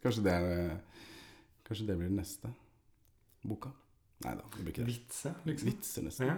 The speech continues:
Speaker 1: Ja, neida. Men da gjør vi det under pseudonym, tror jeg, for det Endre skrev, sa vel at det kommer til å bli vår største suksess,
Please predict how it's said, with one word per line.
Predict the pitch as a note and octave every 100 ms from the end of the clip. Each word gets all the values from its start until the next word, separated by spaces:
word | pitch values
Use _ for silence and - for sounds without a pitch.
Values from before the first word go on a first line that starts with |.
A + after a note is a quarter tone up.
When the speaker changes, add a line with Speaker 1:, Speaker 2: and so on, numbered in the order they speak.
| F#3+
Speaker 1:
Ja, | - - -
neida. | C2 - - -
Men | A2+ A2
da | A2+ G#2+
gjør | F#2
vi |
det | F#2+
under | F2+
pseudonym, | E2+ - F2 E2+ D#2+ D2
tror | F2+
jeg, | E2+
for | E2
det | D2 - - - - - - - - -
Endre | C3+ A#2+ G2
skrev, | - G2
sa | - F2+
vel | F2
at | F#2 G#2
det | F#2+ F#2
kommer | G#2+ F#2
til | G2+
å |
bli | F2+ F2
vår | F2+
største | - G2 - - D#2
suksess, | - E2+ - E2 E2+